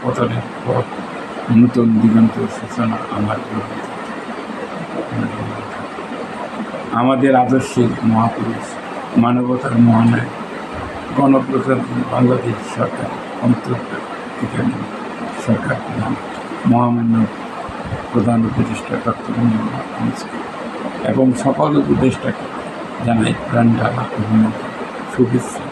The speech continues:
ও সালাম। আরও সালাম জানাই মাননীয় সেনাপ্রধান এবং বৈষম্য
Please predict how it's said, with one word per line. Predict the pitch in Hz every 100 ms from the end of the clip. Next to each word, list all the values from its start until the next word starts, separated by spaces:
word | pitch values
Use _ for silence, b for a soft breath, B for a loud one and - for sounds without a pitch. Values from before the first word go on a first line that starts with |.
| -
ও | - -
সালাম। | 113 - - - - - - - - - - - 139
আরও | 123 127 -
সালাম | 123 123 120 113
জানাই | 117 117 117 113
মাননীয় | 117 117 117 - - - - - - -
সেনাপ্রধান | 117 117 113 - - 98 - - - - - - - -
এবং | 101 110 104 107
বৈষম্য | 117 110 120